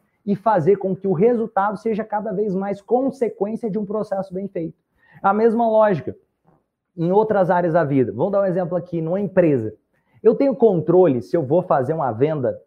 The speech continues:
ou não? Eu não tenho controle, porque isso tá nas mãos do cliente que vai decidir ou não, por exemplo, entrar no movimento transformacional. Só que eu tenho controle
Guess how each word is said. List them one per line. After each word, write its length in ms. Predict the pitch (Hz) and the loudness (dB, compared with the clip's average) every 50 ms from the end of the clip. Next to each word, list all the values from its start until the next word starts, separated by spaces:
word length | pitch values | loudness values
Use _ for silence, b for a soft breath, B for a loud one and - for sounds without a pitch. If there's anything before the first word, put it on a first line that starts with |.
| _ | _
ou 180 | - 143 139 123 | 2 2 2 4
não? 320 | 120 139 170 160 127 104 - - _ - | 2 2 2 2 0 -2 -6 -10 _ -6
Eu 80 | 175 | -4
não 120 | 226 254 214 | -4 -2 -2
tenho 220 | - 214 220 214 | 0 0 0 0
controle, 480 | - 170 131 120 - 113 113 104 98 - _ _ _ _ _ _ | -2 -4 -4 -4 -4 -4 -4 -4 -6 -8 _ _ _ _ _ _
porque 220 | - 143 - - | -2 -2 0 2
isso 260 | 135 135 135 135 - - | 2 0 0 -2 -4 -2
tá 160 | 180 175 180 | 0 0 0
nas 220 | 185 180 156 123 | 0 -2 -4 -4
mãos 320 | 123 139 147 180 208 196 147 | -6 -6 -6 -6 -6 -6 -4
do 160 | 139 160 165 | -4 -6 -6
cliente 600 | - - 131 123 127 147 185 233 240 - - 185 | -6 -6 -6 -6 -6 -6 -6 -6 -8 -8 -10 -8
que 120 | 170 180 151 | -6 -4 -4
vai 160 | 131 135 135 | -2 -2 -2
decidir 480 | 127 127 127 - - 123 117 113 165 | -2 -2 -4 -4 -8 -12 -8 -4 -2
ou 160 | 220 226 220 196 | -2 -2 -2 -2
não, 200 | 156 160 196 214 | -2 -4 -6 -6
por 120 | - - | -4 -2
exemplo, 300 | 254 143 160 170 180 202 | -2 -2 -2 -4 -6 -6
entrar 300 | 190 190 190 180 180 185 | -4 -2 -2 -2 -2 -2
no 80 | 190 185 | -6 -8
movimento 420 | 185 190 175 170 175 170 170 170 | -8 -8 -6 -8 -8 -10 -10 -12
transformacional. 840 | 165 170 165 165 - 170 170 170 165 - 202 196 165 131 113 - _ _ _ _ _ _ _ _ _ _ _ _ _ _ _ _ _ _ _ _ | -12 -12 -12 -12 -12 -12 -12 -14 -16 -16 -16 -12 -12 -12 -12 -12 _ _ _ _ _ _ _ _ _ _ _ _ _ _ _ _ _ _ _ _
Só 260 | _ - - 247 240 240 | _ -4 0 0 0 2
que 100 | - 226 | 4 2
eu 100 | 220 165 | 2 2
tenho 240 | - 240 269 269 | 2 0 0 0
controle 800 | - - 220 202 170 - - 156 185 214 214 170 123 101 90 - | 0 -2 -2 -2 -2 -4 -4 -4 -4 -4 -4 -4 -6 -6 -10 -14